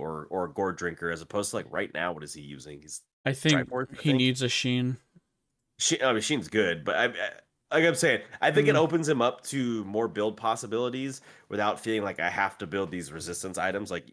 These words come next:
Speaker 1: he's not gonna, he's probably not gonna build a Dead Man's Plate. Um, he'll probably still build, like, a Sterix Gauge, right? Um,
Speaker 2: If I see
Speaker 1: but he's
Speaker 2: my
Speaker 1: gonna
Speaker 2: Jax
Speaker 1: stay
Speaker 2: building
Speaker 1: away from the
Speaker 2: crit, I'm gonna suplex them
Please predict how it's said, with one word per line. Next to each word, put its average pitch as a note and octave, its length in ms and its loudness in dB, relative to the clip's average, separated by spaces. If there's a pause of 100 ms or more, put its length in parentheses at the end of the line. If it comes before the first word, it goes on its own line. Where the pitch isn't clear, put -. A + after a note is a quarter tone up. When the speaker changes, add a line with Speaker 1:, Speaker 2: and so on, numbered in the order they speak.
(140)
Speaker 1:
he's F#2+ 280 -14
not A2 240 0
gonna, F#2 240 -2
he's E2+ 140 -10
probably A#2+ 200 2
not G#2+ 100 0
gonna F#2 120 -8
build G2 200 -4
a F2+ 40 -6
Dead F2 200 -8
Man's F2 220 -6
Plate. E2+ 440 -8 (460)
Um, D#2+ 540 0 (460)
he'll B2 100 -2
probably F3+ 220 4
still D3+ 160 4
build, C3 160 6
like, G#2 100 0
a - 40 -8
Sterix A2+ 400 0
Gauge, C#2+ 260 -10
right? E2 260 -6 (640)
Um, E2 560 -2 (400)
Speaker 2:
If C3+ 100 2
I D3+ 120 12
see - 180 4
Speaker 1:
but - 20 8
he's E3+ 60 6
Speaker 2:
my D#3+ 60 10
Speaker 1:
gonna C3 100 6
Speaker 2:
Jax C3+ 240 10
Speaker 1:
stay A#2+ 80 4
Speaker 2:
building C3 180 6
Speaker 1:
away - 60 2
from - 140 -2
the C3+ 60 6
Speaker 2:
crit, B2+ 260 4 (420)
I'm C3 100 0
gonna C3+ 120 6
suplex C3 640 2
them A#2 320 -2